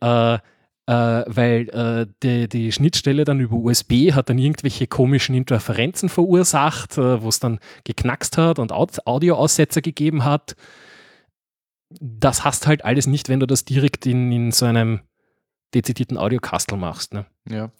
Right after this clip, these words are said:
Speaker 2: Ja, gut, aber das gehört wohl, glaub ich, zum Lernprozess dazu, dass
Speaker 1: Ja.
Speaker 2: man nachher
Speaker 1: Ja.
Speaker 2: immer gescheiter ist. Also deswegen tut man's ja unter anderem auch.
Speaker 1: Ja,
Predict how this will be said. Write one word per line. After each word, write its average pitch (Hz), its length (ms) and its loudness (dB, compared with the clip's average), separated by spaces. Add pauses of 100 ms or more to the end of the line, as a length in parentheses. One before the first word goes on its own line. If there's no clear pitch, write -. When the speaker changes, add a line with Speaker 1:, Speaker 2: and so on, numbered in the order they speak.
(360)
Speaker 2:
Ja, 107 180 2
gut, 120 220 0
aber 104 380 0 (300)
das - 320 -2 (160)
gehört 98 300 -2
wohl, 101 180 -4
glaub 98 200 -4
ich, 95 100 -12
zum 98 160 -4
Lernprozess 101 540 0
dazu, 104 340 -2 (140)
dass 101 140 -4
Speaker 1:
Ja. 165 180 4
Speaker 2:
man 101 100 2
nachher 104 280 2
Speaker 1:
Ja. 101 60 2
Speaker 2:
immer 104 140 0
gescheiter 101 400 0
ist. 95 200 -2 (120)
Also 98 480 4
deswegen 101 400 0
tut 117 220 -6
man's 104 140 -2
ja 98 120 4
unter 101 300 0
anderem 98 320 -4
auch. 92 240 0 (240)
Speaker 1:
Ja, 92 260 0